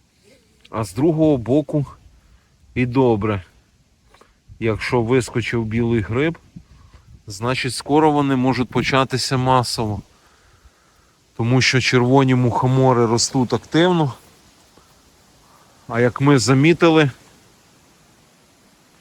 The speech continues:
в наших краях, в нашому лісі, коли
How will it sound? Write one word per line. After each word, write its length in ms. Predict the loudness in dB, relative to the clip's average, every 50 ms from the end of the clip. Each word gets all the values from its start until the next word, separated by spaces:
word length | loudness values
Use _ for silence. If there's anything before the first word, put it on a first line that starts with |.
| _ _ _ _ _ _ _ _ _ _ _ _ _ -20 -20 -20 -20 -20 -20 -20 _ _ _ -8
в 80 | -2 2
наших 440 | 2 4 4 2 2 -2 -4 -4
краях, 580 | -4 -2 0 2 4 4 4 4 2 0 -2 -4
в 40 | -2
нашому 500 | 0 0 0 0 -2 0 0 2 2 4
лісі, 340 | 4 4 4 4 2 -2 -2
коли 440 | 0 0 2 4 4 6 4 4